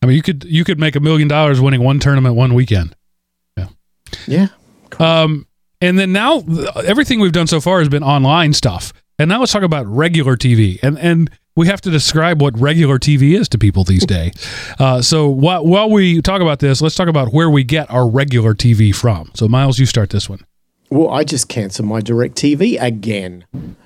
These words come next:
Speaker 2: Um, <laughs> they, uh, they really pissed me off this time. I got a bill. I, I canceled it last year, and then, um,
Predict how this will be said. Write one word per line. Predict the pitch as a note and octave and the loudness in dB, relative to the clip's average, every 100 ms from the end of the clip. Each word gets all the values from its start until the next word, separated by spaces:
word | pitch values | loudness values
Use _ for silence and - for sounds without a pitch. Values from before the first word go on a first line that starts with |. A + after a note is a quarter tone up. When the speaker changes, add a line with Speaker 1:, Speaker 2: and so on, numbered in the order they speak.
| _ | _
Speaker 2:
Um, | A2 A2+ A2+ A#2 G#2+ - - - C#4+ | -2 0 2 0 -2 -4 -6 -2 -4
<laughs> | - _ _ _ - | -4 _ _ _ -4
they, | F#3+ G#3+ A3+ | 0 2 2
uh, | A3 G#3 G3 F#3 F3+ F3 E3+ | 2 4 4 4 4 4 2
they | D#3+ | 2
really | D#3 F3 F#3 F3 | 2 2 4 2
pissed | E3+ F3 F#3 | 2 -2 0
me | F#3 | -2
off | D3 | -2
this | E3+ - | -4 -2
time. | B2 B2+ B2+ | -2 -2 0
I | C#3+ | 0
got | D#3 E3+ | 0 0
a | |
bill. | D3 G3 E3+ E3 E3 _ _ _ | 2 2 4 0 -2 _ _ _
I, | F#3 - | -4 -2
I | G3+ | -4
canceled | - A3 F#3+ E3+ | -2 -2 0 -4
it | D#3+ | -2
last | D3+ C#3+ - | -2 -2 -2
year, | F3+ A#3 A3 - _ _ _ _ | -2 -2 -4 -14 _ _ _ _
and | C#3+ D3+ D#3+ | -2 0 2
then, | D#3+ D#3+ D#3 | 2 2 0
um, | D3+ D3 D3+ D3 C3+ | 2 2 2 0 -4